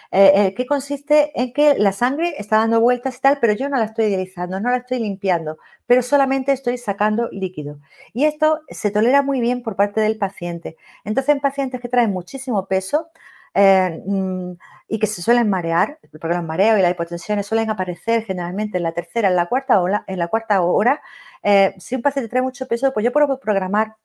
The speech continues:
consensuado con el médico, una ultrafiltración en seco. Se suele hacer es generalmente la segunda hora. ¿Por qué? Porque en la primera hora me tengo que asegurar de que el, de que se, voy a lavar el potasio. Entonces, la primera hora la voy a dedicar a lavar potasio y ya en la segunda, ultra en seco.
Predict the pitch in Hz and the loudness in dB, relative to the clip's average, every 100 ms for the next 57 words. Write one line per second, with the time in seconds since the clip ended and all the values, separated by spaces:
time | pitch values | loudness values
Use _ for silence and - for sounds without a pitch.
0 | _ - 175 180 180 214 220 240 220 214 | _ -8 -6 -6 -2 0 0 -2 -2 -2
1 | 220 247 - 247 240 190 190 165 160 185 | 0 0 0 -2 -2 -4 -6 -10 -6 -4
2 | 175 165 160 160 165 - - - _ - | -4 -6 -8 -8 -10 -12 -20 -20 _ -10
3 | 214 285 277 285 294 - 220 202 220 254 | 2 4 4 2 2 0 0 2 2 0
4 | 277 262 - 185 202 185 156 160 143 - | 0 0 0 -4 -2 0 0 0 -2 -2
5 | 190 - 240 240 _ _ 190 196 190 196 | -2 0 -2 -4 _ _ -4 0 0 0
6 | 214 269 277 277 330 330 _ _ _ 196 | -2 2 2 2 -2 -8 _ _ _ -2
7 | 208 214 277 277 - 240 262 269 233 220 | 0 2 2 0 0 0 2 2 -2 -2
8 | 202 - - 202 233 - 202 269 214 180 | -4 -4 -4 -2 -2 -2 2 4 4 2
9 | 185 180 165 165 160 - 165 _ - 190 | -2 -4 -4 -6 -8 -14 -20 _ -10 -4
10 | 214 196 196 220 269 311 233 226 220 208 | -2 0 0 2 2 2 0 -2 -2 -2
11 | 208 - - 180 175 180 190 180 185 - | 0 -2 -4 -4 -2 -2 -4 -4 -6 -6
12 | - - _ _ 202 214 262 254 254 269 | -12 -14 _ _ 0 0 0 -2 -2 0
13 | 302 302 - - 233 226 180 175 170 165 | -2 -4 -10 -4 -4 -4 -8 -8 -8 -8
14 | 165 | -10